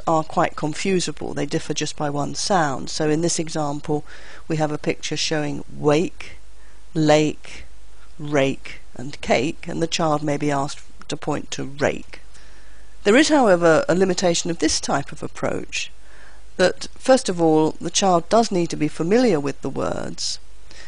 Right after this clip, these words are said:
and although it's possible to familiarise them at the start of the test by showing them the pictures and naming them, it's clearly problematic if the child may not remember the names and is not already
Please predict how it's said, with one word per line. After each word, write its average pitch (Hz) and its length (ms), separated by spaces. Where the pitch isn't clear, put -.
and 190 100
although 233 180
it's - 140
possible 196 540
to 165 200
familiarise 170 840
them 160 180
at 156 120
the - 60
start 190 420
of 180 100
the 156 80
test - 420
by 147 120
showing 165 400
them 151 120
the 147 80
pictures 151 420
and 139 140
naming 156 380
them, - 200
it's 190 200
clearly 208 640
problematic 190 580
if 156 80
the - 80
child 165 380
may 165 160
not 156 200
remember 175 460
the 151 140
names 143 400
and 147 120
is 156 140
not 160 240
already 143 460